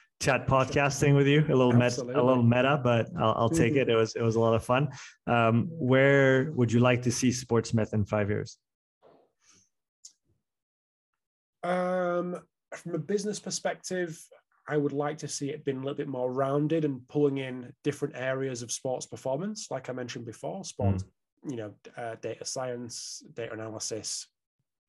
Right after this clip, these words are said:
Speaker 2: um, physiotherapy, psychology, um, a bit more rounded,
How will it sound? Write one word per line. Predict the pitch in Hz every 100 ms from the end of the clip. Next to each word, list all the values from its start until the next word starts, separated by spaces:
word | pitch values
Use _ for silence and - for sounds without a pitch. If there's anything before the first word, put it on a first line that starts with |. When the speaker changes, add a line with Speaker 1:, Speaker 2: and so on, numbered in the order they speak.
| _ - _
Speaker 2:
um, | 110 107 98
physiotherapy, | 110 110 104 170 165 165 165 156 156
psychology, | - 120 117 139 143 139 139 135 131 131 _ _ _ _ _
um, | 117 117 113 113 117 117 - _ _ _ -
a | 127
bit | 147
more | 151 135
rounded, | 127 139 143 147 170 185